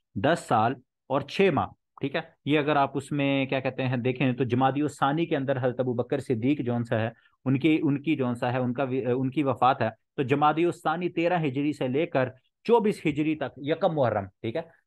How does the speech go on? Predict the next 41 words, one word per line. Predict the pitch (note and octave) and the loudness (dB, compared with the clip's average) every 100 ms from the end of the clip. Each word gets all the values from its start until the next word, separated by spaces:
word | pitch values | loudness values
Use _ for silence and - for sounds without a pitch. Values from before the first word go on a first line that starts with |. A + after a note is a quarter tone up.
| - | 0
वह | B2 | 2
जमादी | G#2+ A#2+ B2 B2 C#3 | 4 4 4 4 0
यकम | C3+ C#3 E3+ | 0 2 2
मुहर्रम | E3 C3 B2 C3+ C3+ | 0 0 0 -2 -4
तक | - B2 A#2 | -4 -4 -2
जो | A2 | -2
सा, | G#2+ | 0
यकम | A#2+ A#2+ C3 | 0 2 2
मुहर्रम | A#2 D3 | 2 2
को | D#3 | 0
हजरत | C#3 B2+ | -2 -2
उमर | B2+ B2 | 0 -2
फारूक | B2 A2+ C3+ - | 0 0 0 -4
जो | A#2 A2+ | -6 -6
सा | G#2+ A#2+ | -2 0
है | |
उनका | A#2 A2+ A#2 | 0 0 2
यौम | A2 A#2 | 2 0
शहादत | A2+ A2 A2 D3+ A#2+ | 0 0 0 2 0
है, | A#2 - _ - | -2 -6 _ 0
तो | |
यकम | A#2 D3+ F3 F#3 | 2 2 2 2
मुहर्रम | D3+ B2 A#2 B2+ B2+ | 2 0 0 -2 -2
चौबीस | A2 F3 G3 - | -2 2 2 2
हिजरी | - C3 C3 | -2 -4 -4
तक | C3+ C3+ | -4 -4
जो | A#2 A#2+ A#2+ | -4 -4 -2
सा | A#2+ | 0
है | |
वो | B2 | 0
हजरत | A#2+ A#2 | 0 -2
उमर | A2+ A2+ | -2 -2
फारूक | A#2+ A#2+ A2 D3 - | 0 0 0 0 -2
जो | G#2+ G#2 | -4 -4
सा | A2+ | 0
है | A2+ | 0
उनका | A2 A2 G#2+ | 0 -2 -2
क्या | G#2+ | 0
है, | A#2 | 0
टेन्योर | A#2 G#2+ A2+ | 0 0 0
है। | G2 | -2